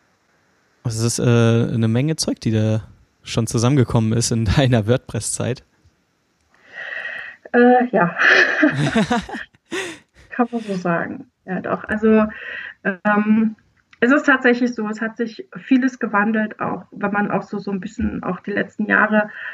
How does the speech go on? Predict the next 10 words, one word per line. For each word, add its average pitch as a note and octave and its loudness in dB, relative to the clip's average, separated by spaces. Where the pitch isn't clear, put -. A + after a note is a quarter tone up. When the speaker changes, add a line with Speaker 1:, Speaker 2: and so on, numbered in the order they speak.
Speaker 2:
betrachtet. G#3+ -2
Da G#3+ -4
war G3 6
ja F#3+ 2
praktisch F#3+ -8
erst F#3+ 2
das A3 -2
Zentrum, G3+ 2
ähm, F#3 2
praktisch F#3+ -6